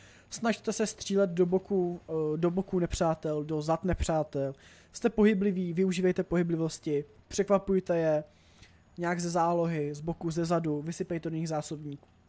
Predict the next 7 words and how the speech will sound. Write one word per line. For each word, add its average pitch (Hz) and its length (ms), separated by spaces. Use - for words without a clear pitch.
Pokoušejte 202 460
se 190 120
nepřestřelovat 147 800
se 120 240
s - 60
tankama 139 360
frontálně. 127 640